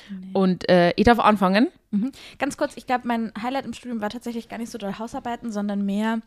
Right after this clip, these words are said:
Speaker 1: Diskussionen im Kurs.
Speaker 2: Ja, ah, das.
Speaker 1: Weil man
Speaker 2: Ah,
Speaker 1: dann
Speaker 2: das.
Speaker 1: neue Perspektiven hatte zum reinen Nerden und sich
Speaker 2: Ja.
Speaker 1: so gegenseitig, gegenseitig über das Thema unterhalten konnte. Ähm,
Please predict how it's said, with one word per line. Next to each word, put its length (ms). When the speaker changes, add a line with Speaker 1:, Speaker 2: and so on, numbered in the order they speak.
Speaker 1:
Diskussionen 600
im 120
Kurs. 360
Speaker 2:
Ja, 220
ah, 60
das. 400
Speaker 1:
Weil 140
man 140
Speaker 2:
Ah, 140
Speaker 1:
dann 60
Speaker 2:
das. 60
Speaker 1:
neue 320
Perspektiven 600
hatte 240
zum 180
reinen 340
Nerden 460
und 120
sich 100
Speaker 2:
Ja. 80
Speaker 1:
so 80
gegenseitig, 840
gegenseitig 360
über 80
das 100
Thema 220
unterhalten 420
konnte. 380
Ähm, 760